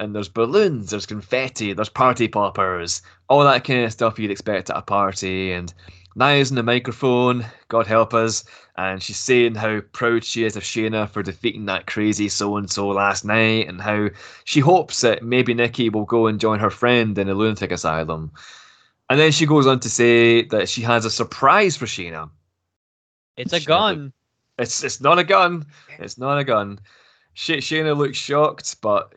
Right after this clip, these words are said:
Speaker 1: you know, she loves surprises, so she's excited. So Nia says to her,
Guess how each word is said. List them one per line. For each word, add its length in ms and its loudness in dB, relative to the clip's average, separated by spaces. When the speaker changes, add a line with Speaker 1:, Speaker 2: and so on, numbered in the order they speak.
Speaker 1:
you 60 -12
know, 80 -10
she 220 -8
loves 200 -2
surprises, 580 -2
so 500 -4
she's 200 -10
excited. 520 -6
So 140 -12
Nia 280 2
says 320 0
to 140 -4
her, 240 -2